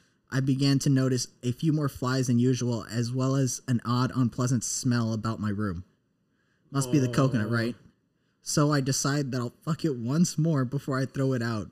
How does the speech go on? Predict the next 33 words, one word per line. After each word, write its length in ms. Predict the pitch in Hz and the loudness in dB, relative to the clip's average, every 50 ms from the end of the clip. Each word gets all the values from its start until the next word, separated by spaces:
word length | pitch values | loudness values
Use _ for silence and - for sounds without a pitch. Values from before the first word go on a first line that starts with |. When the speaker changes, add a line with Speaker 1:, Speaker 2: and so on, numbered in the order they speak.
| - _ | -8 _
Speaker 1:
and 140 | 131 131 120 | -2 0 0
get 100 | 127 117 | 2 0
a 80 | 117 | 2
new 160 | 107 113 120 113 | 2 2 2 0
one. 280 | 101 76 71 87 92 - _ _ _ _ _ _ _ _ _ _ - | -2 -4 -6 -8 -12 -14 _ _ _ _ _ _ _ _ _ _ -8
Speaker 2:
Ah, 560 | 139 165 196 226 247 233 196 165 151 156 - - - | -4 -2 0 0 0 2 2 2 2 2 2 0 6
<laughs> 60 | - | 8
he's 240 | 294 294 269 - - | 8 8 8 6 4
getting 340 | - 269 285 269 269 277 240 - | 4 6 6 6 4 4 4 2
a 80 | 220 226 | 2 2
new 260 | 208 208 214 220 220 - 240 247 294 | 2 2 0 0 0 -2 -4 -6 -8
one. 1200 | 392 508 - - - - - - - - - - - - - _ _ _ _ _ - - - 311 - | -10 -10 -10 -8 -8 -8 -8 -6 -6 -6 -6 -6 -8 -16 -20 _ _ _ _ _ -6 -4 -4 -2 2
Just 240 | - 262 262 240 247 | 2 2 2 4 2
mentions 420 | 226 220 226 220 220 254 233 214 | 4 4 4 4 4 0 -2 0
that 180 | 220 220 226 226 | 2 2 4 4
in, 160 | 226 214 - - - - - - - | 2 2 0 -6 -12 -12 -16 -14 -4
I 100 | - 247 | -2 0
hate 240 | 202 233 285 302 285 | 2 2 2 2 2
that 120 | 277 - - | 0 0 2
all 200 | 196 208 220 214 | 2 2 2 2
of 60 | 196 | 4
this 180 | 202 190 175 160 | 4 4 4 2
is 160 | 160 151 139 | 0 -2 -2
just 260 | - 156 139 - - | -2 -4 -4 -4 -4
Pat. 260 | - - 156 156 127 | 0 2 2 2 4
Like, 140 | 151 156 160 | 2 0 2
he 180 | - 226 240 190 | 2 2 2 2
typed 360 | - - 202 196 190 175 - - - | 2 2 2 2 2 0 -2 -2 0
all 220 | 165 170 175 180 | 2 2 4 2
of 100 | 165 147 | 2 0
this 200 | 156 147 - - | 0 -2 -2 -2
out. 240 | 127 113 104 95 147 | -2 -2 -2 2 2
Speaker 1:
Yeah. 200 | 175 165 127 | 2 2 2